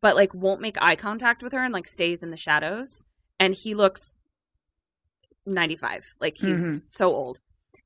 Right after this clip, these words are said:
Speaker 1: And she keeps looking at him, being like, "Are you a friend of theirs?" And she says, "No, wait. Are you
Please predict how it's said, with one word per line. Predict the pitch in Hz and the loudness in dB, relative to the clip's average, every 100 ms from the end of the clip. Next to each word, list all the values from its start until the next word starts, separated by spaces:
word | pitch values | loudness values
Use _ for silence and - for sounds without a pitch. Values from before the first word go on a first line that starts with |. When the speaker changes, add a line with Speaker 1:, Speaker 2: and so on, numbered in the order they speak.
| - | 2
Speaker 1:
And | 190 185 180 175 165 _ _ _ _ _ _ _ - - | 6 6 6 -2 -10 _ _ _ _ _ _ _ -18 -14
she | - 233 | -10 -8
keeps | 202 262 - | -4 -4 -4
looking | 190 294 - 415 | -6 -4 -2 -2
at | 196 | -2
him, | 165 135 107 175 202 _ _ _ _ _ | -4 -10 -10 -14 -16 _ _ _ _ _
being | 254 233 220 | -4 -2 0
like, | 214 202 190 - _ _ _ _ _ _ _ _ - | 4 4 2 -6 _ _ _ _ _ _ _ _ -10
"Are | 262 | -4
you | 349 539 | -2 -2
a | 605 | -4
friend | - 311 370 | 0 0 0
of | 415 | -2
theirs?" | 427 440 453 466 - - - _ _ - - - 202 196 - _ _ _ _ _ - - - - - | -4 0 0 0 -4 -8 -10 _ _ -20 -18 -16 -14 -14 -20 _ _ _ _ _ -20 -20 -20 -6 6
And | 208 196 185 180 175 170 170 - _ _ _ _ _ _ - | 8 8 6 2 -4 -10 -14 -18 _ _ _ _ _ _ -6
she | - 262 | -4 -2
says, | 262 240 | -2 0
"No, | 285 | 2
wait. | 349 381 427 202 - _ _ _ _ _ _ _ _ _ _ _ _ | 4 4 2 0 -2 _ _ _ _ _ _ _ _ _ _ _ _
Are | 240 | -10
you | 226 254 339 415 466 494 | -6 0 4 4 2 -2